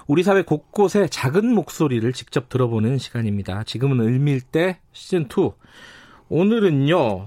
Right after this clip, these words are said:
어, 앞서 잠깐 말씀드렸는데, 대리운전 기사분들 있잖아요.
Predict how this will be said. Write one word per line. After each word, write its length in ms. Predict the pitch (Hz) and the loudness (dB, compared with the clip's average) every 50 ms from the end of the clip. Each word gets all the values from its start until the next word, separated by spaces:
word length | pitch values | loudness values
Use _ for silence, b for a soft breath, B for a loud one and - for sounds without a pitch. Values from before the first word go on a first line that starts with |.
| 110 - _ | -14 -18 _
어, 400 | - - 131 135 135 139 135 131 | -16 -12 -10 -10 -8 -8 -6 -6
앞서 240 | 135 139 - - 185 | -8 -6 -4 -6 -6
잠깐 300 | - - - - 214 202 | -6 -6 -6 -4 -2 0
말씀드렸는데, 880 | 180 165 165 - 202 180 175 175 160 151 143 143 147 - 208 185 131 110 - | 0 0 0 0 0 0 2 0 0 0 -2 -2 -2 -2 -2 -2 -2 -4 -6
대리운전 960 | - - 120 127 147 214 285 330 339 339 339 330 330 - 330 285 262 240 214 175 | -4 -2 0 0 2 2 2 2 2 2 0 -4 -6 -6 -4 -2 -2 -2 -2 -2
기사분들 580 | 156 139 131 - 139 123 123 117 107 104 101 | -4 -6 -4 -4 -4 -4 -2 -2 -4 -4 -6
있잖아요. 500 | 95 - - 90 87 90 87 117 185 262 | -8 -10 -10 -8 -8 -6 -6 -6 -8 -8